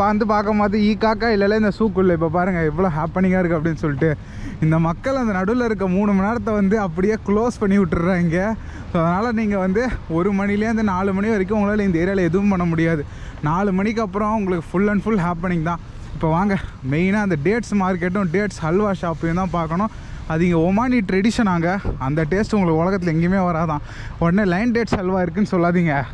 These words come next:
அதுவும் இதுவும் வேற வேற, ஓகேவா? இங்க ஏதோ ஒரு பெரிய கார் குரூப் போயிட்டு இருக்குங்க. ஏதோ Godzilla ஒமான்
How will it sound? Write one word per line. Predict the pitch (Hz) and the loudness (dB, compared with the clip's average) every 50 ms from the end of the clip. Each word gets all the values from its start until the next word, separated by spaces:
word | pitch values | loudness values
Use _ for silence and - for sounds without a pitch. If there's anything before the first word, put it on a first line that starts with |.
| - - - | -12 -8 -2
அதுவும் | - 151 170 160 190 196 175 | 0 0 2 4 4 4 4
இதுவும் | 160 190 190 175 | 6 4 4 4
வேற | 165 160 151 165 | 4 4 4 4
வேற, | 165 151 151 160 156 160 151 135 | 2 2 2 2 2 2 0 0
ஓகேவா? | 131 123 143 135 139 139 151 139 120 - - - _ _ _ - - - - 113 113 117 117 - - - - - - - - - - - - - - - - - - | 0 -2 0 0 0 2 0 0 -2 -6 -12 -14 _ _ _ -2 0 2 2 4 4 4 4 4 4 4 4 4 4 4 4 4 4 4 4 4 4 2 2 2 2
இங்க | 151 165 190 | 4 4 4
ஏதோ | 202 240 | 6 6
ஒரு | 277 277 - | 6 4 4
பெரிய | - - 208 202 208 - 185 151 - 135 135 135 - - | 2 4 4 6 6 8 8 8 6 6 6 4 4 4
கார் | 190 185 202 254 294 120 | 4 4 4 2 2 2
குரூப் | 233 240 240 - - | 2 2 2 2 4
போயிட்டு | 196 190 196 - - | 4 4 4 4 2
இருக்குங்க. | 185 170 - - - 139 143 - - - - 131 - - - - - - - | 4 4 6 6 6 6 4 6 6 6 6 6 4 4 4 2 2 2 0
ஏதோ | 156 170 202 208 | 2 2 2 2
Godzilla | - 160 165 175 208 240 - - 240 226 208 190 | 2 2 2 2 2 2 4 4 4 4 4 4
ஒமான் | 185 190 202 214 214 208 | 4 4 4 4 4 4